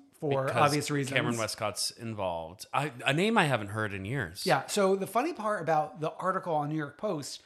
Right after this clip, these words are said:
Speaker 1: which, like, talks about the housewives all the time, in page six, of course,
Speaker 2: Mm-hmm.
Speaker 1: is Cameron Westcott's name is not mentioned in the article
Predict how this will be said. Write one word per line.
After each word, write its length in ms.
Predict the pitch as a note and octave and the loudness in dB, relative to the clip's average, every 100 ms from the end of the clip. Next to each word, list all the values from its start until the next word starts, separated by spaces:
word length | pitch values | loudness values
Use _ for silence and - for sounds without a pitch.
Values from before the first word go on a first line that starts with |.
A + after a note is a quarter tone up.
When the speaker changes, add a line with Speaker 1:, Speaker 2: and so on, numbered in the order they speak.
| _ _ | _ _
Speaker 1:
which, 180 | A3+ A#3 | -8 0
like, 260 | A#3+ A3+ | 0 -2
talks 280 | - - C#4+ | -16 -18 -8
about 140 | E4 A#3+ | -2 -2
the 60 | |
housewives 600 | G3+ G#3 G#3+ F#3+ F3 D3+ - _ _ _ _ | 0 -2 0 0 0 -8 -14 _ _ _ _
all 240 | B3 B3 | 6 6
the 80 | F3+ | 4
time, 480 | - D3 C#3 C#3 - _ | -2 -2 -4 -6 -12 _
in 100 | G#3 | -6
page 240 | E3 C#3+ | -4 -4
six, 200 | D#3 G#3+ | -6 -6
of 80 | D3+ | -8
course, 320 | C3 B2+ B2+ - | -8 -8 -8 -8
Speaker 2:
Mm-hmm. 340 | A#2 G2+ F#2+ F2+ _ _ _ _ _ _ _ - | -8 -6 -10 -14 _ _ _ _ _ _ _ -8
Speaker 1:
is 320 | F3 D3+ B2+ - _ _ _ _ | -4 -4 -6 -14 _ _ _ _
Cameron 340 | - A#3+ F4 D#4+ | -8 -2 -2 0
Westcott's 380 | G3+ - G#3 E3 | -2 0 -2 -2
name 380 | D3+ C#3 D#3 F3 | -4 -2 -2 -4
is 140 | C#3+ | -6
not 240 | B2+ F3+ F3 | -4 -4 -4
mentioned 800 | B2+ B2 C3+ C#3+ G3 G#3+ A3+ F3+ _ | -6 -4 -6 -6 -8 -6 -6 -8 _
in 200 | E3+ F#3 | -6 -4
the 100 | A#3+ | -2
article 600 | F3 D3+ D#3+ E3+ E3+ D3+ | 0 0 -2 -4 -4 -6